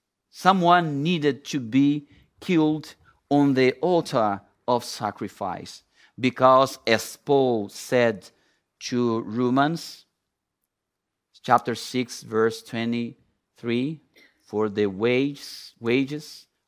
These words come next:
of sin is death." We deserve and continue to deserve eternal condemnation.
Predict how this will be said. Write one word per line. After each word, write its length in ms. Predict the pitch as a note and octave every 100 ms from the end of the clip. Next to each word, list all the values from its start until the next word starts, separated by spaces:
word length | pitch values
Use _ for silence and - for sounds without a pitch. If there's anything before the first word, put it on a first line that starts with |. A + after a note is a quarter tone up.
| -
of 180 | A#2 A#2
sin 460 | - G#2+ G2+ G2 - _ _
is 540 | B2+ E3+ - - - - _ _ _ _ _ _ _
death." 320 | F2+ C#2 - _ _ _ _ _ _ _ _ _ - _
We 140 | G2+ B2+
deserve 920 | B2 B2 A2+ B2+ C3 B2+ G2+ - - -
and 200 | B2 A#2+
continue 480 | A#2 A2 - D#3 C3
to 240 | - C3+
deserve 600 | A#2+ G#2+ - B2+ B2+ A#2+ -
eternal 640 | B2 - C3 B2+ B2 C3
condemnation. 1120 | B2 - B2 A2+ A2 A2 A2+ A#2 - G#2 G2